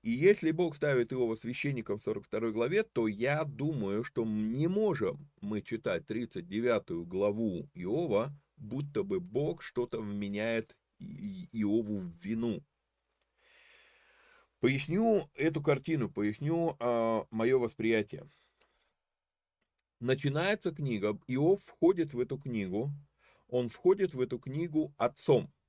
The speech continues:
всего лишь отцом. Выходит он из этой книги священником.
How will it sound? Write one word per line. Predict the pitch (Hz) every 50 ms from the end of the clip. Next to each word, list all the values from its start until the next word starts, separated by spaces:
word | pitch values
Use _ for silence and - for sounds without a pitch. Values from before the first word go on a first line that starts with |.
| _ _ _ _ _ _ _ _ _
всего | - 107 98 117 131
лишь | 135 127 - -
отцом. | 104 - - - 82 - - _ _ _ _ _ _ - - - - - _ -
Выходит | 107 110 127 143 139 143 143 175 220 262 226 254 - -
он | 180 143 127
из | 113 107 117
этой | 120 - 120 113
книги | 110 - 123 147 147 151
священником. | 139 - 123 120 110 - - 113 98 87 78 - - - - -